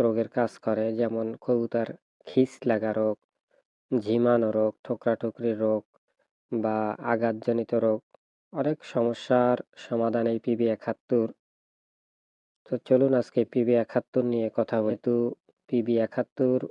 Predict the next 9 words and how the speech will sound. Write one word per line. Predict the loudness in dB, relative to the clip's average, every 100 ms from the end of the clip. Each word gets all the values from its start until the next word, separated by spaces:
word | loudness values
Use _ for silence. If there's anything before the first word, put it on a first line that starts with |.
| -14 -18 -2
ঔষধটি | -2 0 -4 -4 -4 -2 -2
আমি | -2 -2
আমার | -4 -6
খামারে | -4 -2 0 2 0
অ্যাপ্লাই | -2 -4 -4 0
করেছি | 2 2 2 0 -2 _ _ _ _ _ _ _
এবং | -2 2 2 0 -6 _ _ -4
এর | -2 -2
ফলাফল | 2 4 4 2